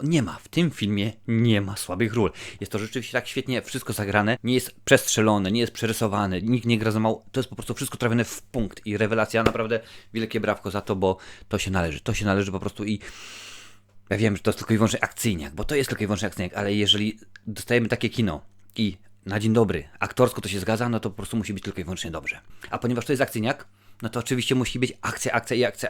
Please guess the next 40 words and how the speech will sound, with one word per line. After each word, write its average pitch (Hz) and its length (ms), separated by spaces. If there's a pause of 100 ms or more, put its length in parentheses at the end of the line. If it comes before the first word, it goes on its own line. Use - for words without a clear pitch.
i 123 160
jeszcze 113 320
raz 98 240
akcja. - 280
I 127 100
tego 101 280
jest, 95 240
oj, 82 640 (480)
tego 101 240
jest 98 140
od 101 160
groma, 87 200
naprawdę. 87 300
Tym 123 200
jednym 110 220
filmem 110 300
obdzielamy 107 460
sto - 140
pięćdziesiąt 113 360
osiem 107 240
i 104 120
pół 113 180
tysiąca 107 360
polskich 123 420
filmów 156 400
i 120 80
jeszcze 113 240
zostaje 101 420 (420)
na 98 400
dodatkowy 101 440
serial. 90 400
Wiadomo, 95 220
Patrycjusz 98 360
Wegeta 98 280
zrobił 95 220
coś 95 140
świetnego. 92 340 (1600)
Nie 117 80
jest 123 160
istotne, 104 420